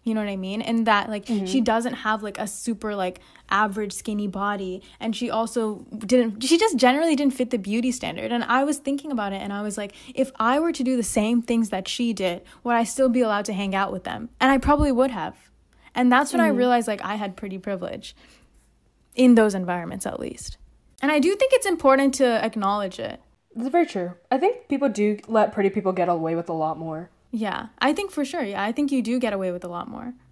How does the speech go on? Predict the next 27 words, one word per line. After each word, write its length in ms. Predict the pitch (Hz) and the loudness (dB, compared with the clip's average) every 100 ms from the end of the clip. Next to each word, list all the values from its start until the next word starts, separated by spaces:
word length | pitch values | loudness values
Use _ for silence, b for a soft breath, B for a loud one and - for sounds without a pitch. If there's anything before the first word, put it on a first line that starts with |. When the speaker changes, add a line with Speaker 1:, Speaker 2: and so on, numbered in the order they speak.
| _ _ _ _ _ _ _ B B - | _ _ _ _ _ _ _ B B 2
Speaker 2:
'Cause 140 | 339 | 4
even 220 | 370 392 | 6 6
the 60 | 415 | 6
whole 140 | 370 | 6
thing 200 | 370 294 | 6 4
about, 280 | 262 233 220 | 4 2 4
like, 280 | 208 185 b b b - | 2 0 b b b -6
um, 500 | 208 190 180 165 190 _ _ _ _ _ _ _ _ _ _ | -2 -2 -2 -8 -14 _ _ _ _ _ _ _ _ _ _
like, 260 | 220 220 214 226 | 2 2 2 2
obviously 300 | 233 240 226 | 2 2 2
bringing 400 | 208 220 202 170 | 4 4 2 0
weight 200 | 185 - | -2 0
into 260 | 190 185 | -4 -6
this, 320 | 165 151 180 - | -4 -4 -2 -4
it's 120 | 214 | 0
like 160 | 233 226 | 2 2
when 160 | 233 | 2
you 100 | 240 | 2
see, 300 | 269 294 294 | 0 0 0
like, 300 | 269 233 196 B B B | 2 4 2 B B B
those 440 | 233 226 220 214 - - | 4 6 6 2 -6 -10
cute 220 | - 254 | -2 2
little 200 | 247 240 | 6 6
videos, 640 | 202 214 208 202 202 202 - - | 6 8 8 8 6 4 2 4
even 240 | 247 240 220 | 6 6 6
then, 260 | 214 180 | 6 6
like, 240 | 180 175 | 2 0